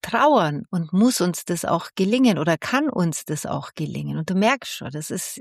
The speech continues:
eine sehr, sehr <laughs> philosophische Folge heute und eine Frage, eine Frage nach Erkenntnis, eine Frage,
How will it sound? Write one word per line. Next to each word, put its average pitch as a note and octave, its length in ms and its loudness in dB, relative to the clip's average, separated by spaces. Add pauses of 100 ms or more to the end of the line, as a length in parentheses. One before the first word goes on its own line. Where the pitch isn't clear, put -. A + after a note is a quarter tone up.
eine F3+ 300 -2
sehr, B3 260 2
sehr G3+ 500 2
<laughs> B3+ 300 -6
philosophische G3+ 720 4
Folge G#3 520 4
heute D#3+ 320 2
und D#3 100 -4
eine E3 140 -2
Frage, F3+ 560 -2
eine E3 160 -2
Frage G#3+ 520 0 (280)
nach G3 180 0
Erkenntnis, F3+ 840 -2 (380)
eine F3 80 -4
Frage, G3+ 720 0